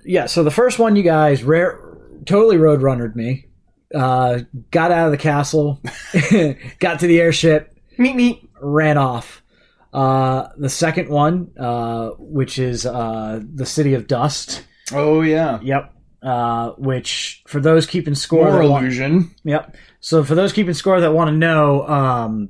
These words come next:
Speaker 1: the Coward's Way would be the first brother, uh, from the album Apex. False Walls is the second brother, uh, which that city was led by a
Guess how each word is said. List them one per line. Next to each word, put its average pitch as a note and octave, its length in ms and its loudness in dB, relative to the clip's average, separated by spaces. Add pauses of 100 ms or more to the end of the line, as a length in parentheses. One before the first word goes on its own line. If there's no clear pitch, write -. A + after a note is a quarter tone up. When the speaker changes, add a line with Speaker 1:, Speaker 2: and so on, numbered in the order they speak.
Speaker 1:
the C3 160 -10
Coward's F3 480 0
Way D3 240 2
would C#3+ 160 0
be C#3 120 0
the C3 80 -6
first C#3 360 -4
brother, B2+ 600 -2
uh, A2 440 -8
from B2 300 -4
the A#2+ 100 -4
album B2 280 -4
Apex. B2 720 -8 (400)
False E3+ 400 0
Walls D3+ 380 2
is B2+ 140 -6
the - 100 -14
second C3+ 400 -4
brother, B2 560 -4
uh, A#2 280 -8
which - 400 -8 (380)
that C#3+ 240 -2
city D3 260 0
was A#2+ 440 -4 (200)
led C#3 300 -2
by B2+ 200 -2
a G#2+ 580 -6